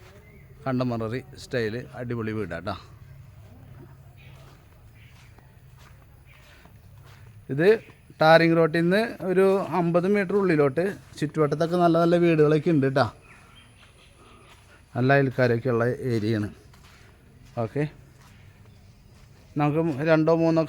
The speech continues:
കാറൊക്കെ സുഖമായിട്ട് പാർക്ക് ചെയ്യാം. നല്ലൊരു ഡ്രസ്സ് അടിച്ചിട്ട് കാർ ഇടാനുള്ള ഷെഡൊക്കെ സെറ്റ് ചെയ്തിട്ടുണ്ട്. ലെഫ്റ്റ് സൈഡിൽ നല്ല ചെടികളും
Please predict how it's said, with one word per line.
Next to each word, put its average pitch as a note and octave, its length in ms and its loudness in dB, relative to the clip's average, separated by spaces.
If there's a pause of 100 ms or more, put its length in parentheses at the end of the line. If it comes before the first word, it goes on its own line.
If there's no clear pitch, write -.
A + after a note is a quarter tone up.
കാറൊക്കെ D3+ 400 4
സുഖമായിട്ട് D3+ 380 0 (100)
പാർക്ക് C#3+ 240 2
ചെയ്യാം. D3 180 0 (240)
നല്ലൊരു D3+ 340 0 (540)
ഡ്രസ്സ് D3 260 0
അടിച്ചിട്ട് D3+ 340 -4 (100)
കാർ D3+ 260 4
ഇടാനുള്ള C#3 340 0 (400)
ഷെഡൊക്കെ C3+ 460 0
സെറ്റ് C#3 200 -2
ചെയ്തിട്ടുണ്ട്. B2+ 440 -2 (1160)
ലെഫ്റ്റ് B2+ 280 -4
സൈഡിൽ D3 280 2
നല്ല C3+ 220 2
ചെടികളും B2+ 360 2